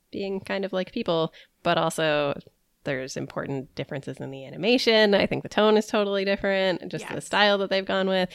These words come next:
Speaker 1: Super fun. I'm very excited to see how it's gonna go for the rest of the season.
Speaker 2: I, yes, and I really loved,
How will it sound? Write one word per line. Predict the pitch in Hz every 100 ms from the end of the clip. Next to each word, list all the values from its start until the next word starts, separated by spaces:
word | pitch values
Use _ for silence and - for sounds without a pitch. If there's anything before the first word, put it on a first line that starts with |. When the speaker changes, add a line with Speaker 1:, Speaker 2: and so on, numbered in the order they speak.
| - -
Speaker 1:
Super | 311 311
fun. | - 214 185 190
I'm | 190 180
very | 214 208
excited | - 196 180
to | 170
see | 180 180 175 165 -
how | 180 165
it's | 165
gonna | 160 139
go | 151 196
for | -
the | 156
rest | 143 143
of |
the | 135
season. | 143 147 175 - _ _ _ _ _
Speaker 2:
I, | - 269 302 294 -
yes, | 240 233 208 -
and | 240
I | 269
really | 269 254 285 359
loved, | 302 233 226 226 220 214 214 226